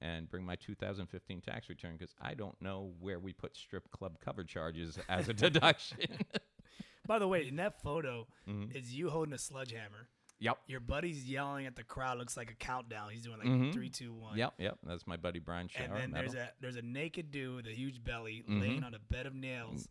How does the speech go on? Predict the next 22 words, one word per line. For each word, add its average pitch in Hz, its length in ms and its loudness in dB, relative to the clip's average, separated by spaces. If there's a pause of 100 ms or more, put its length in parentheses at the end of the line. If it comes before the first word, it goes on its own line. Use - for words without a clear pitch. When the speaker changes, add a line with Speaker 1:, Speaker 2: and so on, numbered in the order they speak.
(160)
Speaker 1:
Mm-hmm. 101 200 4
Speaker 2:
holding 131 400 -2
a 104 40 -10
cinder 120 320 -6
block. 104 260 -10 (120)
Speaker 1:
That's 82 320 2
Matt. 78 240 -6 (120)
That's 80 300 -6
Mongo, 78 460 0 (140)
Speaker 2:
What 76 120 -2
Speaker 1:
A - 40 -4
K 78 60 2
A 76 40 2
Speaker 2:
the 73 60 2
hell 73 200 2
Speaker 1:
Mongo. 131 60 0
Speaker 2:
is 135 80 -2
going 120 300 -6
on 117 180 -8
there? 110 180 -10 (460)
Speaker 1:
Well, 131 320 4
uh, 110 380 2